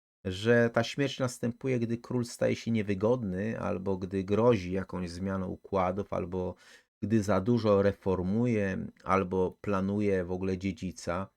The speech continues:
no to jakoś dziwnym trafem nagle umiera. I on umiera zwykle na coś naturalnego, tak? Więc, e, powiedzmy sobie szczerze, że Kazimierz Wielki był jednym z najgroźniejszych dla możnych reformatorów, mm, i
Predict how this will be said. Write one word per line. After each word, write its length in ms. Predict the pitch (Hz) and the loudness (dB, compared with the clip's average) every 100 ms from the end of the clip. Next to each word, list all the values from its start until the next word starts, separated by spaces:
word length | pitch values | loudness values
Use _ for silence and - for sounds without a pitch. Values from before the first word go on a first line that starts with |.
| _ | _
no 100 | 170 | -8
to 120 | 175 208 | -2 0
jakoś 360 | 226 202 196 | 0 4 4
dziwnym 640 | 113 98 107 131 123 113 95 | 2 0 2 2 4 0 0
trafem 640 | - 92 95 107 101 90 - - - _ - | 0 2 2 4 0 0 -8 -20 -20 _ 0
nagle 500 | 98 92 92 90 85 _ - - | 2 4 4 2 0 _ -16 -2
umiera. 640 | 107 101 98 85 82 85 - _ _ _ _ 92 101 | 0 4 4 4 2 -2 -6 _ _ _ _ -8 -4
I 280 | 180 233 240 | 2 4 6
on 140 | 233 | 6
umiera 400 | 240 240 240 226 | 6 6 6 4
zwykle 460 | 170 175 240 247 233 | 2 -2 0 2 2
na 120 | 190 | 2
coś 300 | - 190 - | 0 -4 -2
naturalnego, 960 | 180 - 156 139 123 101 80 57 - - | -4 -2 2 4 4 2 -4 -8 -14 -10
tak? 360 | 82 95 - - | -4 -4 -4 -10
Więc, 520 | - 120 127 - - - 117 | -6 -4 -4 -10 -12 -6 -6
e, 40 | |
powiedzmy 400 | - 156 233 - | -6 -6 -6 -8
sobie 280 | - 214 190 | -6 -2 -2
szczerze, 420 | - - 196 131 | -4 0 0 2
że 100 | 107 | 0
Kazimierz 480 | 113 117 131 170 127 | 0 0 0 -2 -2
Wielki 360 | 135 160 - 143 | -2 -4 -4 -2
był 240 | 139 139 | -2 -2
jednym 440 | 131 139 143 143 | -2 0 0 -2
z 100 | 131 | -4
najgroźniejszych 1000 | 139 135 135 131 120 127 160 120 - 101 | 0 0 0 0 -2 -2 -2 -2 -2 -6
dla 220 | 101 101 101 | 0 0 2
możnych 520 | 104 104 98 101 - | 2 0 -2 -6 -4
reformatorów, 920 | 98 - 98 95 95 - 101 101 127 - _ _ _ _ _ _ - | -4 -2 -4 -2 -4 -4 -2 -2 -4 -8 _ _ _ _ _ _ -8
mm, 180 | 190 233 | -6 -4
i 340 | - 233 233 | -2 0 -2